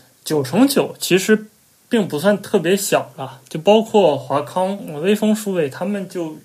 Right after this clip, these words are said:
有这个九乘九的嵌入式，嵌入式设备字体解决方案。呃，就是九乘九确实比较常见，而且，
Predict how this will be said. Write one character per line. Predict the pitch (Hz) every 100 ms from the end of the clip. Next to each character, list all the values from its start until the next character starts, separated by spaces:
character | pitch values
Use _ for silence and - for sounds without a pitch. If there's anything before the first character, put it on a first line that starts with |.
| _
有 | 147 131 -
这 | 165 165
个 | 156
九 | 131 131
乘 | 127 160
九 | 160 135
的 | 131
嵌 | 127 165
入 | 156 147
式， | - 147 135 127 127 - - - - - - _
嵌 | - 196
入 | 165 156
式 | 175 151
设 | - 175
备 | 156 147 139 131
字 | 127 160
体 | 131 139
解 | 131 127
决 | 127
方 | 147
案。 | 208 214 - _ _ _ _ _ _ -
呃， | 160 139 139 135
就 | 165
是 | 160 170
九 | 151
乘 | 135 233
九 | 302 156 143
确 | - 247
实 | 214 170 175 202 175 _ - _
比 | 139
较 | 143 185
常 | - 143 170
见， | 202
而 | 151 180
且， | - 143 131 131